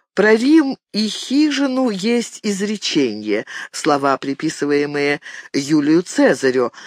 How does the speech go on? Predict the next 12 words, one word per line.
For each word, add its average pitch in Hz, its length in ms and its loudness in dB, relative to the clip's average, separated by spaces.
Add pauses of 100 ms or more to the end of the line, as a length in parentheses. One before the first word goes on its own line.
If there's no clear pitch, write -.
(120)
о 135 140 -2
том, 139 240 0
что - 240 -2
лучше 151 320 -2
быть 139 260 -4
первым 120 540 0
в - 60 -12
хижине, 233 760 -4
нежели 131 400 -4
последним 139 720 -6
в 180 100 -10
Риме. 214 400 -10